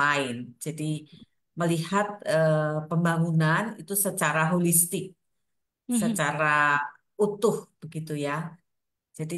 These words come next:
Speaker 1: tidak hanya dari satu perspektif saja. Saya kira itu hal yang, eh, menarik untuk mahasiswa.
Speaker 2: Mm-hmm.
Speaker 1: Selain itu juga mungkin, eh, atmosfer ya, atmosfer akademik kami di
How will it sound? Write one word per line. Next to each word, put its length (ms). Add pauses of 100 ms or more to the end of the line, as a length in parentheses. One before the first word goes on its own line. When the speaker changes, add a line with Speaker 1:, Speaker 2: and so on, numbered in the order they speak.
Speaker 1:
tidak 280
hanya 200 (120)
dari 160 (120)
satu 240 (140)
perspektif 560 (140)
saja. 280 (260)
Saya 220
kira 140 (100)
itu 140 (160)
hal 100 (160)
yang, 160 (840)
eh, 260 (360)
menarik 380 (140)
untuk 180 (100)
mahasiswa. 540 (680)
Speaker 2:
Mm-hmm. 260
Speaker 1:
Selain 380
itu 160 (180)
juga 280 (380)
mungkin, 380 (760)
eh, 600 (420)
atmosfer 680 (160)
ya, 60 (180)
atmosfer 420 (100)
akademik 500 (240)
kami 340 (260)
di 60